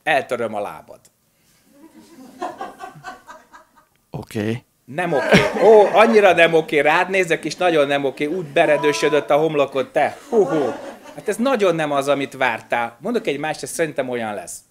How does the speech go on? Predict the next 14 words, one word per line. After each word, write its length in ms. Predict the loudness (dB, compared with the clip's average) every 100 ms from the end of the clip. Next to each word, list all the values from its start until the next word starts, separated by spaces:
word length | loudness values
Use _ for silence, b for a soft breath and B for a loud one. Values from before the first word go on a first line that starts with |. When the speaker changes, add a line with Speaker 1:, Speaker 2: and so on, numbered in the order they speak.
| _ _ _ _ _ b b b b _ -20
Speaker 1:
Kínai 540 | -8 -4 -2 -2 -2 -6 -10 -6
uralkodó 800 | 0 2 0 -4 -4 -2 -2 -6 b b b b b b
meghirdetett 840 | -4 -4 -4 -2 -2 -2 -4 -2
egy 420 | -4 -4 -6 -18 _ _
versenyt, 880 | -8 -6 -6 -8 -8 -8 -10 -20 -20 _
és 320 | -14 -12 -12 -16 _
elhíresült 840 | -6 -6 -4 -6 -6 -6 -8 -8
ott 200 | -8 -8
a 40 | -6
remeték 540 | -4 -4 -8 -12 -16
között, 600 | -8 -6 -4 -6 -8 -20 b b b b
a 160 | -12 -12 -10
hegyek 340 | -10 -8 -10
magasságaiban, 1160 | -6 -4 -4 -4 -8 -8 -10 -14 -8 -6 -6 -10